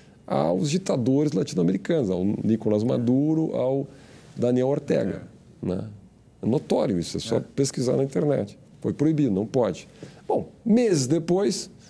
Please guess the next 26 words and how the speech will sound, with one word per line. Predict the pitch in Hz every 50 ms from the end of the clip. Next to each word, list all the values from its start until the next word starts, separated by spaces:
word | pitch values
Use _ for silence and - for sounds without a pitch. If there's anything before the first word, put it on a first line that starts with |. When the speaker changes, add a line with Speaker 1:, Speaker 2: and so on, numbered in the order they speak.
| - - - _ - - -
Speaker 1:
Nicolás | - 156 156 - 147 135 127
Maduro | 143 147 143 139 147 165 170
é | 147
recebido | 143 156 147 - 147 127 120 139 135 -
com | - 147 143 151
honras | 156 131 131 120 107
de | 101 120
Estado | 113 117 - - 113 104 104 104
no | 107 110
Brasil. | 113 117 131 135 113 123 151 175 147 - - - - -
O | -
Brasil | 151 131 127 123
re-, | 113 135 139 120 - - - - -
re-, | 131 120 - - - - - - - - - - - - - - 110 104
né, | 104 98 110 117 104
reativa | 107 104 101 - - 156 135 123
as | 110 98
relações | 110 107 98 95 - 117 104 98
diplomáticas, | - - - 120 123 127 143 147 147 147 139 131 - - - - 120 117 107
passa | - - 123 120 117 -
a | 98
ser | - -
um | 127 113
parceiro | - - 113 104 - - - - 139 147 139 127 113 98 80 - - - - - - - - - -
da | - 101 104
Venezuela. | 101 107 113 113 117 117 104 127 135 143 151 156 156 151 151 151 147 147 135